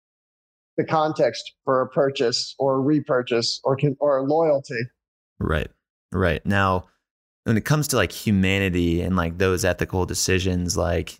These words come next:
Speaker 2: have you had to make any difficult decisions where you had to choose one over the other?
Speaker 1: Sure. Um, and I'd like to think there's never been occasion where I've decided not to do something that's in the, consistent with the mission of the brand.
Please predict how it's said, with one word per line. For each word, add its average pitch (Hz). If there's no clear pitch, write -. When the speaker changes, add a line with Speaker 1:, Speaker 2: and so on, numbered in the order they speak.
Speaker 2:
have 107
you 104
had 151
to 131
make 98
any 95
difficult -
decisions 104
where 101
you 92
had 87
to 87
choose 92
one 92
over 92
the 90
other? 98
Speaker 1:
Sure. 147
Um, 127
and 151
I'd 165
like 233
to 208
think 190
there's 160
never 202
been 190
occasion 165
where 156
I've 139
decided 135
not 147
to 156
do 147
something 135
that's -
in 131
the, 123
consistent 170
with 151
the 156
mission 165
of 151
the 147
brand. 165